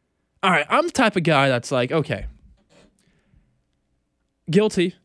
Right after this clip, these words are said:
I've never watched Field of Dreams from start to finish. Never watched it fully. Never, ever watched it fully. Guilty as charged on that. But,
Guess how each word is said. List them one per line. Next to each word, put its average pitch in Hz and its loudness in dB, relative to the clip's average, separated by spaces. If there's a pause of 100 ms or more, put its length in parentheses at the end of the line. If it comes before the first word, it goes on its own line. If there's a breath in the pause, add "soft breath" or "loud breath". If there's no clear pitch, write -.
(220)
I've 240 2
never 220 2
watched 170 0
Field 202 2
of 170 -2
Dreams 160 0
from 143 -2
start 139 0
to - -12
finish. - -12
Never 226 2
watched 240 0
it - -10
fully. 156 -2
Never, 226 0 (200)
ever 202 2
watched 165 -2
it - -8
fully. - -2 (320)
Guilty 220 2
as 180 0
charged 160 0
on 107 -6
that. 95 -12 (800)
But, 277 0